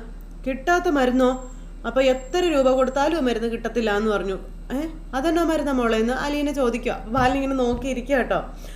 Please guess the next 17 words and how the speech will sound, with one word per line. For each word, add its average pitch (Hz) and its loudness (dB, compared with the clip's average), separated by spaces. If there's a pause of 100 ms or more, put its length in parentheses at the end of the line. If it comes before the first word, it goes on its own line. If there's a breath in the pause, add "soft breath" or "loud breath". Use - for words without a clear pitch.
(200 loud breath)
"അതെന്തോന്ന് 330 2
അടിമോളൂ?" 208 2 (380 loud breath)
അപ്പൊ 247 2 (540)
"ഈസ് 320 0
ഓഫ് 262 2
മൈൻഡ്, 294 0 (380 loud breath)
മനസമാധാനം. 262 2 (240)
അപ്പൊ 214 -2
അത് 214 0
കിട്ടുമോ 254 -2
ഇവിടെ?" 202 0 (2250 loud breath)
ഇപ്പൊ 240 0
ബാലൻ 226 4
ഒന്ന് 233 2
ചിരിച്ചു. 208 -6 (520 loud breath)
ബാലൻ 208 4
ഇങ്ങനെ 233 2